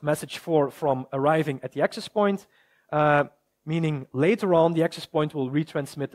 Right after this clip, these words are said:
message three. However, first, um, after the client received the first message three and replied using message four, it will install, uh, the encryption key. And the way that this happens is that,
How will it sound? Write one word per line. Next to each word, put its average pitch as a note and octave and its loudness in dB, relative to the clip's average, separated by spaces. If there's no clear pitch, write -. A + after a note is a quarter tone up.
message B2+ -10
three. A#2 -10
However, G#3 6
first, - 0
um, D3+ 4
after G#3+ 2
the F#3 2
client F#3 2
received G3 -4
the D#3 -2
first G#3 0
message F3+ -4
three A3+ -4
and D#3 -4
replied E3+ 2
using D#3 -6
message - -6
four, G3+ 0
it G#3 0
will G#3+ 6
install, F3 4
uh, C#3+ 2
the C#3 -6
encryption D3 -6
key. G#2 -14
And D#3 -6
the D3+ -4
way F#3 2
that G#3 2
this A#3+ -2
happens B3 0
is F3 -2
that, D#3 0